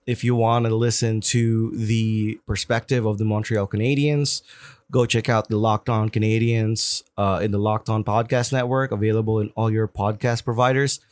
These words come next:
Or if you want the national perspective, go check out, uh, Locked On N H L. And we just came out with a new podcast for the Kraken, the Locked On Kraken, hosted by Erica.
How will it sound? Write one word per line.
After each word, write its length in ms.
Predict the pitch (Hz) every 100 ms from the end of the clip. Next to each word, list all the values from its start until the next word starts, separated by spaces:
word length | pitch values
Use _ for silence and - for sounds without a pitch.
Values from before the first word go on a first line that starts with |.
| _ - -
Or 120 | -
if 140 | 117 -
you 80 | 120
want 160 | 123
the 80 | 123
national 880 | 120 127 135 - 131 127 127 127 - -
perspective, 640 | 123 - 143 139 - 156
go 140 | 117 107
check 180 | 113 107
out, 200 | 107 - 107 -
uh, 340 | 110 104 104
Locked 300 | 110 110 -
On 180 | 120 110
N 140 | 107
H 220 | 104 98 160
L. 360 | 156 156 151 _ _ _ _ _ _ _ - _ - _ -
And 260 | 139 135 127
we 200 | 135 123
just 280 | 120 117 -
came 200 | 120 117
out 280 | 120 113 113
with 680 | 120 117 113 113 104 110 _ 113
a 180 | 113
new 680 | 110 110 127 127 127 123 123
podcast 680 | - - 123 160 - 104 98
for 180 | - 117
the 100 | 110
Kraken, 440 | - 135 147 120 95
the 80 |
Locked 360 | 85 110 127 -
On 380 | - 120 120 123 _ -
Kraken, 480 | 120 143 151 107
hosted 460 | 98 104 - 110 101 - - - - 92
by 380 | - 120 117 -
Erica. 720 | 131 135 147 - 110 110 120